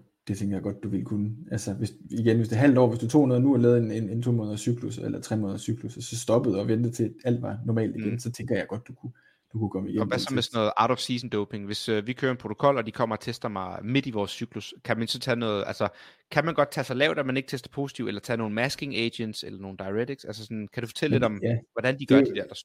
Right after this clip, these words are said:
Speaker 1: Ja, altså masking agents, du, det, det er ikke meget, du kan, du kan skubbe rundt på det der, og det ved Antidoping Danmark også godt, hvornår de skal tage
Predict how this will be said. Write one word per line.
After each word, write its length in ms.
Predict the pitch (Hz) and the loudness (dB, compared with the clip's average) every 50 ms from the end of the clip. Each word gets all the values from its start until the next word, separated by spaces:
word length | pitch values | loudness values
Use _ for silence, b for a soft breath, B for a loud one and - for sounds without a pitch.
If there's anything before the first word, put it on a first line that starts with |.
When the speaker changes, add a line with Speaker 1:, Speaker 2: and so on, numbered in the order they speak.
| b b b _ _ - - 98 | b b b _ _ -14 -8 -2
Speaker 1:
Ja, 100 | 110 113 | 2 2
altså 280 | 113 107 107 107 117 | 4 4 4 4 4
masking 400 | 113 110 117 127 123 - 127 110 | 6 8 8 8 8 6 4 4
agents, 340 | 98 104 113 107 110 107 104 - | 6 6 6 6 4 0 -2 -2
du, 120 | 117 110 - - - - 120 | -4 -4 -4 -6 -6 -4 2
det, 180 | 120 120 113 120 | 2 4 6 8
det 160 | 131 127 123 | 8 10 12
er 40 | 127 | 12
ikke 140 | 135 131 127 | 10 10 10
meget, 260 | 110 95 110 113 107 | 6 8 8 6 6
du 60 | 104 | 4
kan, 160 | 98 - 98 95 - | 0 -2 -8 -4 -6
du 60 | 107 | -4
kan 120 | - 107 95 | -4 -2 -4
skubbe 260 | - - 101 101 101 | -2 -2 -2 0 2
rundt 280 | 110 110 104 - - | 0 0 0 -2 -6
på 100 | - 113 | -4 2
det 120 | 104 104 104 | 2 4 4
der, 140 | 101 101 92 | 4 2 0
og 160 | 85 104 107 | 0 2 4
det 100 | 123 117 | 6 8
ved 160 | 120 120 117 | 10 8 8
Antidoping 440 | 98 98 98 104 107 101 98 101 101 | 8 6 2 0 -2 -2 -2 -2 -2
Danmark 240 | 98 101 104 101 101 | 0 0 0 0 -2
også 180 | 101 101 - - | -2 -4 -2 -2
godt, 140 | 110 110 | -4 -2
hvornår 360 | - 113 113 117 123 120 110 95 | -2 0 2 4 6 4 4 2
de 120 | 107 101 | 0 -4
skal 160 | - - 104 - | -4 -4 -6 -4
tage 240 | - 117 107 113 | 0 0 0 0